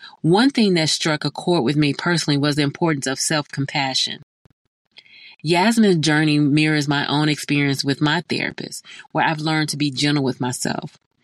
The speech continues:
because I can be very hard on myself too. I'm a classic firstborn older child, and as I started digging more into that and giving myself grace,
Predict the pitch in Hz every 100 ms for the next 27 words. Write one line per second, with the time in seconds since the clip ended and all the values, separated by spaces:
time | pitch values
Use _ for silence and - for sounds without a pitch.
0 | _ - - 175 170 180 196 240 220 180
1 | 135 147 151 147 151 139 139 135 131 -
2 | 131 - - 135 - - _ _ _ _
3 | - 185 160 - 170 156 165 - - -
4 | 156 160 - 160 160 - 139 147 175 -
5 | 127 113 123 143 - - - _ 151 160
6 | 156 165 147 - 208 190 156 175 160 151
7 | 151 156 131 143 147 139 131 127 - _
8 | 143 143 156 165 165 147 156 131 131 156
9 | 156 135